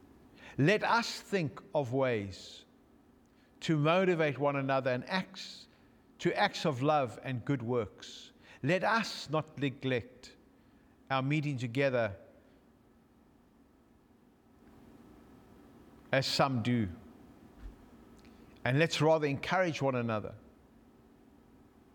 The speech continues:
There's some good points in here. I want to encourage you not to stay out of the presence of God, but to trust the presence of God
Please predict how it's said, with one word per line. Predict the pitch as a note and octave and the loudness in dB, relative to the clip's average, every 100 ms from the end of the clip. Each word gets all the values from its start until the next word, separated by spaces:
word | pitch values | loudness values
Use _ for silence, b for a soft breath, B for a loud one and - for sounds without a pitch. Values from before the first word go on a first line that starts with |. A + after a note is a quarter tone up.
| - - - B B B B - | -20 -20 -20 B B B B -2
There's | F3 | 2
some | A#3 D3 | 2 2
good | G#3 - | 0 0
points | G#3 A#3 A3 - | 0 0 -2 -2
in | C3 | 0
here. | G2 D#2+ - - - - - - - - - - - - - - - B B B | -2 -4 -10 -20 -20 -20 -20 -20 -20 -20 -20 -20 -20 -20 -20 -20 -20 B B B
I | E3 | 0
want | A3+ | 2
to | |
encourage | F3+ - G#3 G#3+ F3 | -2 0 0 0 0
you | D3+ A2 F#2 - - - - - - B B B - | 0 0 -2 -12 -20 -20 -20 -20 -20 B B B -2
not | G3 | -2
to | G#3 | 0
stay | - - G3+ | 0 2 4
out | E3+ G3 | 4 4
of | G3 | 2
the | E3 | -2
presence | - F3 E3+ D#3+ C#3 | 0 0 2 0 -2
of | A2 | 0
God, | B2 - | 2 2
but | - | 0
to | - | -2
trust | D3 - G#3 - - | -4 -2 -2 -2 -6
the | |
presence | - D3 C3+ A#2 | -2 -2 -2 -2
of | B2 A2 | -2 0
God | G#2 - | -2 -4